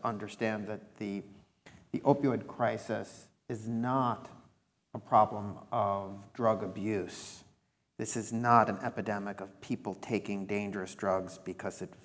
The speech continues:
feels good and they're accidentally harming themselves. I think the opioid crisis is best understood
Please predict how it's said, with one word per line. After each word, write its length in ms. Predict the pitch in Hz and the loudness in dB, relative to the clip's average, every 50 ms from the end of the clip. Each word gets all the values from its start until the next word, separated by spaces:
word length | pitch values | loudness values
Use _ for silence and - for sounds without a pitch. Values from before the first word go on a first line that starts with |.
| - - - - | -20 -16 -6 0
feels 360 | 113 117 117 113 110 107 110 | 2 2 4 2 0 -2 -4
good 400 | - 104 95 90 90 87 - - - - - - _ _ _ _ - 117 | -4 -2 0 0 0 -2 -6 -10 -16 -20 -20 -20 _ _ _ _ -8 -6
and 120 | 104 98 | -4 -4
they're 120 | 95 - | -4 -4
accidentally 920 | - 110 95 - 104 90 98 85 - - - 95 92 95 92 90 90 - - - - _ _ _ _ _ _ 127 | -2 -4 -4 -4 -4 -6 -6 -8 -8 -10 -8 -6 -6 -4 -4 -6 -8 -12 -16 -20 -20 _ _ _ _ _ _ 4
harming 340 | 123 120 110 107 98 95 | 4 6 6 4 0 -4
themselves. 680 | 95 98 95 - - - 90 82 80 78 78 - - - - - | -4 -4 -6 -6 -4 -2 -2 -2 -2 -4 -8 -14 -18 -18 -12 -8
I 100 | 98 98 | -8 -8
think 260 | - - 120 110 - - | -6 -6 -8 -6 -6 -4
the 80 | 120 | -2
opioid 360 | 123 131 127 127 127 117 - | -2 -2 0 0 0 0 0
crisis 480 | - - 104 101 101 - 107 101 - - | 0 0 -2 -2 -2 -2 -6 -8 -8 -8
is 140 | 98 - - | -10 -10 -4
best 320 | - 113 110 107 - - | 0 2 2 2 2 -2
understood 720 | 107 104 95 98 92 - - - 117 110 104 101 90 - | -8 -8 -6 -8 -8 -10 -4 0 2 4 4 4 2 -2